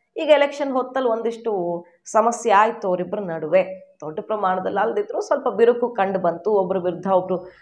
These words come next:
ಮಾತಾಡ್ಕೊಂಡಿದ್ದಾಯ್ತು. ಹೊಸ ಪಕ್ಷ ಕಟ್ಟಿ ಸುಮಾರು ಕ್ಷೇತ್ರಗಳಲ್ಲಿ ಸೆಡ್ ಹೊಡಿತೀನಿ ಅಂತ ಜನಾರ್ದನ್ ರೆಡ್ಡಿ ಅವ್ರು ಪ್ರಯತ್ನ ಮಾಡಿದ್ರು. ಅದ್ರದ್ದಾಗ್ಲಿಲ್ಲ, ಅವರೊಬ್ರು ಗೆದ್ರು ಕೊನೆಗೆ. ಈಗ ಅಚ್ಚರಿಯ ಬೆಳವಣಿಗೆ ಏನಪ್ಪಾ ಅಂತ ಕೇಳಿದ್ರೆ ಜನಾರ್ದನ್ ರೆಡ್ಡಿ ಅವರು ತಮ್ಮ ಕೆ ಆರ್ ಪಿ ಪಿ ಪಕ್ಷವನ್ನ ಎಲ್ಲ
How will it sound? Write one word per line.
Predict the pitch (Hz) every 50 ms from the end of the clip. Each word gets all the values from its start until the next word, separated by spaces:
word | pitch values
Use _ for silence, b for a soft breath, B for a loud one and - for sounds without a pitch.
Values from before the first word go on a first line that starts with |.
| B B B
ಮಾತಾಡ್ಕೊಂಡಿದ್ದಾಯ್ತು. | 208 226 240 - 226 214 - 165 - 165 156 170 180 170 202 190 160 - - - 190 170 - - - _ _ _ _ _ _ _ _ _ _ _ _ _ _ _ _ _ - 196
ಹೊಸ | 220 233 226 294 285
ಪಕ್ಷ | 294 277 254 262 - - - - 339 320
ಕಟ್ಟಿ | 330 277 254 262 - - 247 240 226 220 226 233
ಸುಮಾರು | 226 285 254 254 254 254 247 247
ಕ್ಷೇತ್ರಗಳಲ್ಲಿ | - - 262 233 226 - 220 196 202 196 - - -
ಸೆಡ್ | - 214 190 180 208
ಹೊಡಿತೀನಿ | 196 196 185 180 180 180 175 175
ಅಂತ | 170 175 170 175 175 185 -
ಜನಾರ್ದನ್ | 185 190 196 190 190 190 180 170 170
ರೆಡ್ಡಿ | 170 175 208 214
ಅವ್ರು | 214 214 -
ಪ್ರಯತ್ನ | - 175 180 196 226 - - - 262
ಮಾಡಿದ್ರು. | 254 247 233 214 208 202 - 233 240 240 B B B B B B B B B B B -
ಅದ್ರದ್ದಾಗ್ಲಿಲ್ಲ, | - - 269 262 226 220 208 214 247 254 247 240 208 220 233 294
ಅವರೊಬ್ರು | 302 269 233 214 185 - - 247 202
ಗೆದ್ರು | 208 277 277 185 - 143 135
ಕೊನೆಗೆ. | - - 139 139 131 - 208 233 196 - - - _ _ _ _ _ B B B B B B -
ಈಗ | 226 277 339 370 359 302 285 226
ಅಚ್ಚರಿಯ | 226 226 - - - 359 339 339 330 311
ಬೆಳವಣಿಗೆ | - 262 262 277 277 285 269 262 269 262
ಏನಪ್ಪಾ | 247 240 240 240 - 220
ಅಂತ | 202 202 202
ಕೇಳಿದ್ರೆ | - 196 185 185 190 226 247
ಜನಾರ್ದನ್ | 214 196 214 220 240 247 254 254 254 240 220 175
ರೆಡ್ಡಿ | 190 190 175 185 180 175
ಅವರು | 170 175 175 - 180
ತಮ್ಮ | 185 226 202 196 190
ಕೆ | 185 190 233 247
ಆರ್ | 262 262 262 262
ಪಿ | 254 233
ಪಿ | 240 214
ಪಕ್ಷವನ್ನ | 208 - 214 220 214 - - 254 208 190 170 165 175 180
ಎಲ್ಲ | 180 196 226 247 254